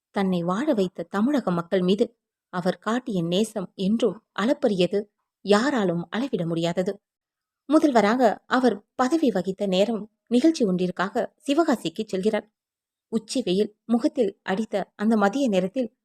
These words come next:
தங்களின் குழந்தைகளை அழைத்துக் கொண்டு தாய்மார்கள் வயல்வெளிக்கு சென்றுள்ளனர். அவர்களை கண்ட அவர் தன்னுடைய வாகனத்தை நிறுத்தி, "குழந்தைகளிடம் உணவருந்தினீர்களா?" என்று கேட்டுள்ளார். அவர்கள் தங்களின் அம்மாவை பார்க்கவே நிலைமையை புரிந்து கொண்ட எம் ஜி ஆர் அவர்கள்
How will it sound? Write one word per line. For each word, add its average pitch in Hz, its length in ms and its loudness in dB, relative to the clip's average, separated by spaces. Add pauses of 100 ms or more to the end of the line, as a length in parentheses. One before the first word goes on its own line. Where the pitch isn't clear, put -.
(420)
தங்களின் 302 380 4
குழந்தைகளை 233 480 4
அழைத்துக் 208 380 -2
கொண்டு 190 220 -2 (220)
தாய்மார்கள் 233 580 0
வயல்வெளிக்கு 196 540 -2
சென்றுள்ளனர். 185 540 -4 (640)
அவர்களை 285 360 6
கண்ட 226 280 -2
அவர் 202 260 0 (180)
தன்னுடைய 214 380 0
வாகனத்தை 214 520 -2 (140)
நிறுத்தி, 220 400 -2 (520)
"குழந்தைகளிடம் 254 680 2 (180)
உணவருந்தினீர்களா?" 202 880 2 (100)
என்று 185 260 -4
கேட்டுள்ளார். 196 440 -2 (680)
அவர்கள் 285 340 4
தங்களின் 220 340 4
அம்மாவை 196 340 0
பார்க்கவே 196 440 -2 (440)
நிலைமையை 247 540 4
புரிந்து 240 380 -2
கொண்ட 180 220 -2
எம் 175 200 0
ஜி 220 100 -4
ஆர் 190 100 0
அவர்கள் 202 280 -2